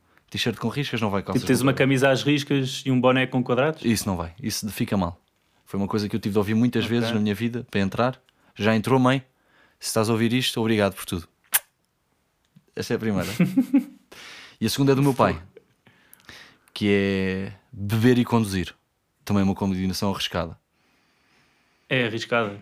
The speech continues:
Speaker 2: porque, hum, podes incorrer em contraordenações.
Speaker 1: Exatamente. E mi-, e minha mãe, naquelas multas chatas, que é quando passas por cima de um gajo.
Speaker 2: <laughs> Exato.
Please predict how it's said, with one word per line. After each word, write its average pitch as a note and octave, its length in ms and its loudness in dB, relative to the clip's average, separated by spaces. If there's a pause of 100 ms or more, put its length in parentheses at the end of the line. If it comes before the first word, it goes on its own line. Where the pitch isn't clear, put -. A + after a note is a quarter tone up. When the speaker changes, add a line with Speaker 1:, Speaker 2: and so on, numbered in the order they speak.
Speaker 2:
porque, - 300 -12
hum, A2 580 -2 (280)
podes A2+ 840 0
incorrer A#2 540 0
em G#2+ 600 -4 (240)
contraordenações. A2+ 1040 -2
Speaker 1:
Exatamente. F2+ 720 -6
E G#2+ 60 0
mi-, G#2+ 180 0
e G2+ 120 -2
minha G2+ 100 2
mãe, G#2 240 2
naquelas G2 380 -2
multas G2+ 320 0
chatas, G2 280 -2
que G2 120 -6
é - 20 -6
quando G2 240 -2 (1120)
passas A2+ 320 2
por - 140 -8
cima A#2+ 260 2
de G#2 60 0
um G#2+ 100 2
gajo. F#2 480 0 (920)
Speaker 2:
<laughs> - 1600 -6 (1200)
Exato. A2 520 -4